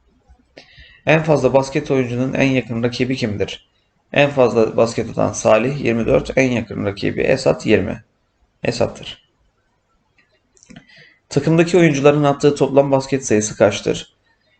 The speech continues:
Yirmi Esat, yirmi dört Salih, toplam kırk dört.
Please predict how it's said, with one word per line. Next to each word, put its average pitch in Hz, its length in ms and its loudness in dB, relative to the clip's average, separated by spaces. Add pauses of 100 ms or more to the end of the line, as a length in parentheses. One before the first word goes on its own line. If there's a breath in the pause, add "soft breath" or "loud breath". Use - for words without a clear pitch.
(120)
Yirmi 139 640 0 (720)
Esat, 117 440 0
yirmi 127 280 2
dört 131 180 2
Salih, 113 380 2
toplam 117 440 -2
kırk 110 240 -8
dört. - 400 -4